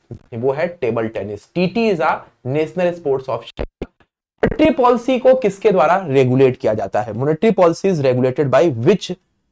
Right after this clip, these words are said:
organization? <clears throat> चलिए, तो यहाँ पे जो सही जवाब हो जाएगा, रिजर्व बैंक ऑफ इंडिया, आरबीआई के द्वारा हमारे रेगुलेट किया जाता है। चलिए, तो आज होमवर्क वाली स्लाइड ऐड नहीं है, कोई बात नहीं, भूल गए होंगे।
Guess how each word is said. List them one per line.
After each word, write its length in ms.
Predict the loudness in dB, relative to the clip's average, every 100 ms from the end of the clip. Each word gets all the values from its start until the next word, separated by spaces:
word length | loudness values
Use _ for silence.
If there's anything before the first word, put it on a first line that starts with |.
| 0
organization? 720 | 2 2 0 0 -2 0 -2 -2 2
<clears throat> 400 | 4 6 4 2 -6 _ _ _ _ _ _ _ _ _ _ _ _ _ _ _ _ _ _ _ _ _ _ _
चलिए, 260 | 2 2 2
तो 80 | 2
यहाँ 140 | 2
पे 120 | 4
जो 60 | 2
सही 180 | 4 4
जवाब 180 | 6 4
हो 80 |
जाएगा, 380 | 2 2 2 0 -4
रिजर्व 520 | 0 0 4 4 4
बैंक 580 | 2 0 0 0 -2 2
ऑफ 320 | 2 2 -2 _ _ -6
इंडिया, 300 | -4 -2 -4
आरबीआई 600 | 0 2 2 2 2 2
के 100 | 2
द्वारा 380 | 2 2 0 -2 -10
हमारे 540 | -6 -2 2 2 2 -8 -12
रेगुलेट 520 | -6 -6 -4 -6 -6
किया 120 | -8 -8
जाता 240 | -8 -12
है। 100 | -8 0
चलिए, 340 | 0 0 -8 _ _ _ -4
तो 60 |
आज 120 | 0 0
होमवर्क 360 | 2 2 2
वाली 160 | 2 0
स्लाइड 300 | 0 0 2
ऐड 200 | 0 0
नहीं 180 | -2 -4
है, 120 | -6 -6
कोई 160 | -2 0
बात 200 | 0 -2
नहीं, 100 | -4
भूल 220 | 0 -2
गए 80 | -2
होंगे। 320 | -4 -6